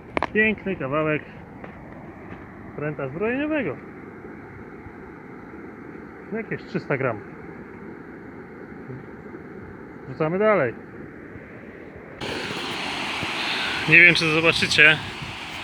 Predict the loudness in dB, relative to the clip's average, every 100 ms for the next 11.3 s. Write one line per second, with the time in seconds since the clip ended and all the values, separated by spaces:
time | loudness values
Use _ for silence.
0 | -8 -8 -8 -6 -2 4 8 10 8 4
1 | 0 -2 -4 -2 -2 -4 -4 -4 -4 -2
2 | 6 8 8 8 8 8 8 10 12 12
3 | 8 2 -4 -6 -6 -6 -6 2 4 8
4 | 10 10 8 8 8 8 8 6 6 6
5 | 8 10 10 10 8 8 2 -2 -4 -4
6 | -4 -4 -2 2 8 10 12 12 12 10
7 | 6 2 6 8 8 4 6 6 4 0
8 | -4 -4 -4 -4 -4 -4 -4 -4 -4 -4
9 | -2 8 10 12 10 6 6 6 6 2
10 | -4 -6 -6 -6 -4 -4 0 8 12 12
11 | 12 10